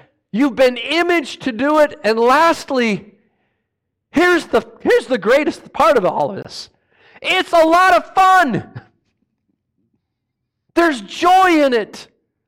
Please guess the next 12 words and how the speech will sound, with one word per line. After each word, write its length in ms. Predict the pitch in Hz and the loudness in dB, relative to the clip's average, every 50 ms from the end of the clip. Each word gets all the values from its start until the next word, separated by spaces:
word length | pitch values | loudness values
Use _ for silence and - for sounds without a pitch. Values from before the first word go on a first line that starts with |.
| _ _ _ _ _ _ _ _ _ _ _ _ _ _ _ _ _ _ _ _ _ _ | _ _ _ _ _ _ _ _ _ _ _ _ _ _ _ _ _ _ _ _ _ _
How 120 | - 294 | -8 -6
many 180 | 302 262 220 190 | -4 -4 -4 -4
of 100 | 165 170 | -4 -4
you 100 | 190 165 | -4 -2
want 140 | 165 160 | -2 -2
to 40 | 160 | -2
be 80 | 143 147 | -4 -6
used 320 | 143 151 160 151 147 - | -6 -4 -4 -4 -4 -4
by 160 | - 147 143 | -2 -2 -2
God? 320 | 139 143 143 143 156 151 - | -2 -2 -2 -2 -2 -4 -6
Say 220 | - 269 254 208 | -4 -2 -2 0
amen. 500 | 165 151 143 139 135 143 156 156 143 - | 0 0 -2 -2 -2 -4 -4 -8 -10 -16